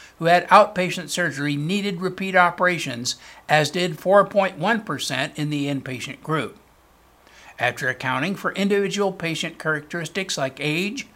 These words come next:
gender, and other health problems, the researchers found that people who had the outpatient surgeries were seventy-nine percent more likely to require repeat operations within one year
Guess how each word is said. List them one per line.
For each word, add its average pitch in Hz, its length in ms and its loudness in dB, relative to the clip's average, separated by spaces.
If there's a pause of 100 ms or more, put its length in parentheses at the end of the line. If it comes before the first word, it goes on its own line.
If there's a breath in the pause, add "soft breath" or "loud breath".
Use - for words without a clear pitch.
(320 soft breath)
gender, 185 500 2
and 208 160 2
other 185 260 0
health 175 280 -2
problems, 110 540 -2 (480 loud breath)
the 214 100 -2
researchers 220 640 0
found 147 400 2
that 135 180 -8
people 143 420 -4
who 156 160 -4
had 170 260 2
the 165 80 -4
outpatient 160 560 -2
surgeries 175 580 -2
were 202 380 2 (280 loud breath)
seventy-nine 226 880 2
percent 165 440 -4
more 139 200 -2
likely 131 420 -4
to 143 100 -8
require 156 500 2
repeat 180 440 -4
operations 185 760 0
within 131 420 -8
one 165 240 -2
year 190 520 -2